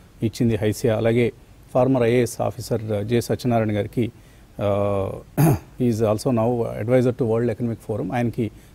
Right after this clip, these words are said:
లైఫ్ టైమ్ అచీవ్‌మెంట్ అవార్డు ఇవ్వడం, ఆ, జరిగింది. So చాలా, ఆ, హైదరాబాద్ ఇంటర్నేషనల్ కన్వెన్షన్ సెంటర్లో జరిగిన ఈ సదస్సుకి చాలా కాలం తర్వాత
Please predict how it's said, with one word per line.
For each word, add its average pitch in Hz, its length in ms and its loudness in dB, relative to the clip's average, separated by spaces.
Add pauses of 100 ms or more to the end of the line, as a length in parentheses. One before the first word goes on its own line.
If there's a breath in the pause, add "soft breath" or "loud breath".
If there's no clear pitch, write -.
లైఫ్ 147 220 8
టైమ్ 151 180 6
అచీవ్‌మెంట్ 117 400 0
అవార్డు 107 260 2
ఇవ్వడం, 104 280 -2 (500 soft breath)
ఆ, 101 300 -2 (100)
జరిగింది. 113 500 2 (400)
So 110 240 0 (260)
చాలా, 127 240 4 (520)
ఆ, 120 320 -10 (200)
హైదరాబాద్ 110 420 -2
ఇంటర్నేషనల్ 110 380 -6
కన్వెన్షన్ 113 380 -6
సెంటర్లో 113 340 -6
జరిగిన 107 260 -6
ఈ 120 300 -2 (440 soft breath)
సదస్సుకి 123 640 0
చాలా 127 140 4
కాలం 127 260 2
తర్వాత 117 480 0